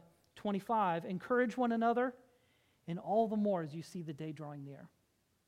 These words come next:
The day that he's talking about is the return of Christ. And here's one thing that we all know. The return of Christ is nearer to us than it was when Hebrews ten was written. And it means that public worship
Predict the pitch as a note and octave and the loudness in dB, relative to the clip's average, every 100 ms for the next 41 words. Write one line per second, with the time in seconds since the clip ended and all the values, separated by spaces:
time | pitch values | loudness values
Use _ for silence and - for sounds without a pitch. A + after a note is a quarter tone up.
0 | _ _ _ _ G#3 D#3+ A3 C#4 C4+ G3+ | _ _ _ _ -6 2 4 4 0 -2
1 | - B3+ B3 G3 E3+ E3 - D#3 - E3 | -2 -4 -4 -4 -4 -6 -8 -12 -10 -10
2 | - A3 F3+ D3+ - G3 F3 G#3+ G#3 G3 | -8 -4 -4 -6 -8 -6 -4 -4 -4 -6
3 | F3+ F3+ F3+ F3+ E3+ C#3 - _ _ _ | -6 -4 -4 -4 -4 -6 -12 _ _ _
4 | _ _ _ _ _ _ - D#3+ - B3+ | _ _ _ _ _ _ -12 -6 -2 -2
5 | - A#3+ A#3+ - G3 D#3 F3 F#3+ A3+ A#3 | 0 0 -2 -4 -6 -4 -2 2 4 4
6 | A3+ G#3+ G#3 G#3+ F#3+ - F3 F#3+ F#3 F3+ | 2 0 2 2 2 -6 -6 -2 -2 -2
7 | F3 E3+ D#3 D3+ - E3+ D3 C#3 E3 D#3+ | -4 -6 -6 -8 -8 -8 -8 -10 -12 -12
8 | D3 C#3 _ _ F#3+ F#3 G3 F#3 - - | -16 -18 _ _ -8 -4 -2 -2 -6 -4
9 | A3+ G#3+ G#3 F#3+ G#3+ C4+ B3+ | -2 0 -2 -2 -4 -4 -12